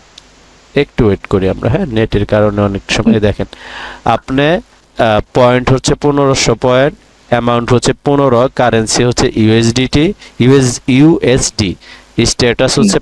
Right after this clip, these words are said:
Speaker 1: পেন্ডিং, আর আপনার রিকোয়েস্ট ডেট হচ্ছে মার্চের সতেরো দুই হাজার পঁচিশ, মানে আজকের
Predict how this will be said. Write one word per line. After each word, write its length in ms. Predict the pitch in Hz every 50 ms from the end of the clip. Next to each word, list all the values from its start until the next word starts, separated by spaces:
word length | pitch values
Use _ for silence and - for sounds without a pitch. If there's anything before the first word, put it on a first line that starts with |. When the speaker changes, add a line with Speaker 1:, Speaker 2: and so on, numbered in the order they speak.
| -
Speaker 1:
পেন্ডিং, 480 | - 120 117 113 117 113 131 147 175 208 - - - - - - - _
আর 360 | - 110 107 104 104 92 -
আপনার 460 | - 107 107 - - 113 113 110 107 104
রিকোয়েস্ট 500 | 113 123 - - - 120 123 117 110 -
ডেট 300 | 120 117 113 - - 127
হচ্ছে 240 | 120 - - -
মার্চের 500 | 135 117 107 107 107 101 - - - 135
সতেরো 480 | 143 - - 131 120 - - 127 147 165 156
দুই 120 | 131 120 113
হাজার 220 | 101 95 104 95
পঁচিশ, 420 | - - 139 131 - - 98 - -
মানে 160 | - 98 98
আজকের 360 | 101 110 107 - - - 123